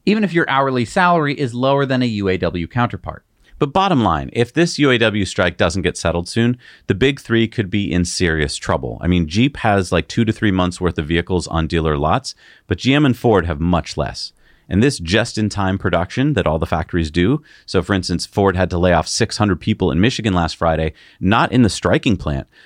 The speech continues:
Speaker 2: but because the striking plant made parts that affected another plant that needed those parts.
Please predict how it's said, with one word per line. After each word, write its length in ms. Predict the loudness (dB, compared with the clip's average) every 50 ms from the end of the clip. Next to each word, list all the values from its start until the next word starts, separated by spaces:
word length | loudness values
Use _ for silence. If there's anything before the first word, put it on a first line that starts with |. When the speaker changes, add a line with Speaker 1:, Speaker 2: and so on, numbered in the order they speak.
| _ _
Speaker 2:
but 100 | -4 -2
because 280 | -2 0 0 0 0 0
the 100 | -4 -6
striking 420 | -4 0 0 0 0 2 0 -2
plant 320 | 0 0 0 0 0 0 0
made 260 | 0 0 0 -2 -4
parts 400 | -2 0 2 2 2 -2 -6 -6
that 140 | -4 -2 -2
affected 480 | -2 -2 -2 -4 -4 -2 _ -6 -6 -2 -2
another 400 | -2 0 2 2 2 2 0 -2
plant 320 | 0 0 0 0 0 0
that 120 | -4 -4
needed 280 | -2 -4 -2 -2 -4 -6
those 160 | -6 -10 -8
parts. 480 | _ 0 0 0 -2 -6 -12 -14 -14